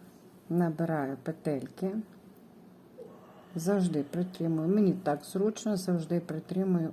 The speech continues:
ось тут пальцем. І не так набираю, а наскрізь. Ось так.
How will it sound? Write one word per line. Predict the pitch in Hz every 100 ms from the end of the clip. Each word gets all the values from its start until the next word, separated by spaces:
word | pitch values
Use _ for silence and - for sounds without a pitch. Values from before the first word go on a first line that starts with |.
| 160
ось | 156
тут | - 180 -
пальцем. | - 120 139 - 123 - - - - -
І | 185 160 - -
не | 175 190
так | 190 - 233 240 -
набираю, | 180 151 160 147 135 107 101 - - -
а | - 220 208 - - - - - - - -
наскрізь. | 151 180 185 - 160 143 - - - - - - - - - - - - - - - - - -
Ось | 185 -
так. | - 139 -